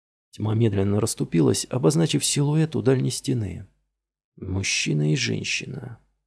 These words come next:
На женщине строгое черное платье. На мужчине черный костюм. Макс вздрогнул, узнав о незнакомце себя. Двойник прижимался спиной к черной стене,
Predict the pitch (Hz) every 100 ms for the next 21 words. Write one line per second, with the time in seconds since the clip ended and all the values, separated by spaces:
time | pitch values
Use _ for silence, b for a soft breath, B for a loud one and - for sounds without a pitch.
0 | _ _ - 104 104 139 156 - 107 104
1 | - 165 131 135 - 131 120 123 117 101
2 | 98 - - - 107 _ _ _ _ _
3 | - 90 90 87 - 107 123 104 95 _
4 | _ - - 117 131 127 131 123 - -
5 | - - - _ _ _ _ _ _ _
6 | - 110 98 - - 107 123 156 117 104
7 | - - 127 160 156 - 131 123 131 -
8 | 139 - 123 - 120 104 - 117 - _
9 | _ _ _ _ _ _ _ _ - 107
10 | 92 101 101 120 131 - - 113 110 160
11 | 165 - 120 - 139 160 151 - 165 156
12 | 143 - 139 127 95 98